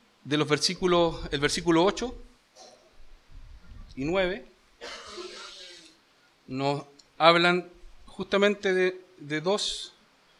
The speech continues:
de dos aspectos que son importantes pa-, y tener en claro para poder vivir en comunidad. El primer punto, y está en el versículo ocho, y dice, "En fin,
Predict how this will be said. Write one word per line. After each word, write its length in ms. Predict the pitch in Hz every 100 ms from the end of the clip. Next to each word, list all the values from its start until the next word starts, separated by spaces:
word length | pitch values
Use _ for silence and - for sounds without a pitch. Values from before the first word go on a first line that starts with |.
| _ - -
de 140 | 131
dos 140 | 151 175
aspectos 420 | 165 190 185 233 - - - _ _
que 80 | 151
son 200 | - 180
importantes 680 | 175 147 135 196 226 190 143 - - _
pa-, 120 | 160 -
y 60 | 135
tener 360 | 131 151 156 151
en 120 | 135
claro 480 | - 170 180 175 180 - - - - -
para 200 | 143 139
poder 240 | 139 156
vivir 300 | 151 147 151 147
en 140 | 135
comunidad. 540 | 131 135 127 113 107 - - - - - - - - - - - - - - - _ -
El 120 | 143
primer 460 | 175 202 247 233
punto, 640 | - 233 226 233 220 214 -
y 120 | 165 151
está 180 | 147
en 80 | 175
el 80 | 175
versículo 720 | 160 156 175 165 151 143 -
ocho, 360 | 190 202 - 190 - - - - _ _ _ _ _ _ _ _ - - - - - -
y 100 | 131
dice, 380 | 151 165 175 165
"En 140 | 139
fin, 520 | - - 208 233 240